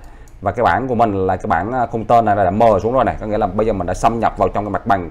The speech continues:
của tầng hai này rồi. Đó. Thì cái con mắt này này là của cái mặt bằng tầng hai này chứ không phải là ở bên ngoài của cái, à, bảng khung tên này nha. Rồi, sau đó các bạn thực hiện lại cho mình cái bước vừa rồi, đó là bạn nhấn V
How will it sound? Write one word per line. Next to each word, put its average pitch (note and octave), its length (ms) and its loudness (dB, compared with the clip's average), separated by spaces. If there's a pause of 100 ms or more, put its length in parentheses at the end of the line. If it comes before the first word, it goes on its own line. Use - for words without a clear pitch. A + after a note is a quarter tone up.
của F2+ 140 -2
tầng F#2+ 180 -4
hai G#2 160 0
này G#2 100 0
rồi. F#2 240 2 (600)
Đó. A2 460 4 (420)
Thì G#2+ 100 -4
cái B2 100 -8
con B2+ 160 0
mắt D#3 140 -2
này B2+ 120 2
này G2+ 120 4 (140)
là G2+ 120 -2
của G2 320 -2
cái - 60 0
mặt - 140 0
bằng G#2 140 0
tầng F#2+ 120 -2
hai A#2 220 4
này G#2+ 100 2
chứ A2+ 120 -2
không B2 200 -2
phải F2+ 260 2
là A#2 380 2 (320)
ở F#2 100 -4
bên A#2 200 0
ngoài F#2 460 4 (100)
của F2 220 -2
cái, A#2 380 -2
à, A2 280 0
bảng F#2+ 220 -2
khung A2 160 -6
tên A#2 140 4
này G2+ 100 -2
nha. G#2+ 180 0 (640)
Rồi, G#2+ 160 2 (160)
sau A2+ 180 0
đó A#2+ 100 2
các C#3 80 -2
bạn F2+ 180 0
thực G2+ 120 -10
hiện F2+ 140 -4
lại F2 100 -2
cho G2+ 100 -6
mình G#2+ 140 -6
cái G2 100 -8
bước A#2 220 -4
vừa A2 100 2
rồi, F2+ 180 0
đó F2 60 -2
là G#2+ 100 -4
bạn E2+ 180 -6
nhấn A2 200 -2
V A2 60 -4